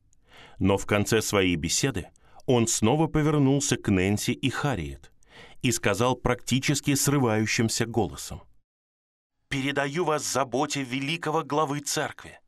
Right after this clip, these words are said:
Я также передаю вас его величию.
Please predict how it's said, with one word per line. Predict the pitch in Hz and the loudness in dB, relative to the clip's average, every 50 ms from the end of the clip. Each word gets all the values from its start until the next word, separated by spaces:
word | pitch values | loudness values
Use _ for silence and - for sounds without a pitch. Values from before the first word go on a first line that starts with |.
| _ _ _ _ - - - - - - | _ _ _ _ -18 -16 -14 -14 -16 -16
Я | - 92 110 117 113 | -6 0 2 2 2
также | - 131 127 131 120 113 131 131 | 2 0 -2 -2 0 -2 -2 -2
передаю | 131 135 127 131 127 123 123 123 120 147 160 | -2 -2 -4 -2 0 -2 -2 -2 -2 -4 -4
вас | 143 139 143 139 - - - | -2 -2 -2 -2 -2 -4 -6
его | 113 120 156 139 123 127 120 | -6 -6 -4 -2 -2 -2 -2
величию. | 131 147 156 151 127 - - - 85 73 | -2 -4 -6 -6 -4 -4 -4 -6 -6 -10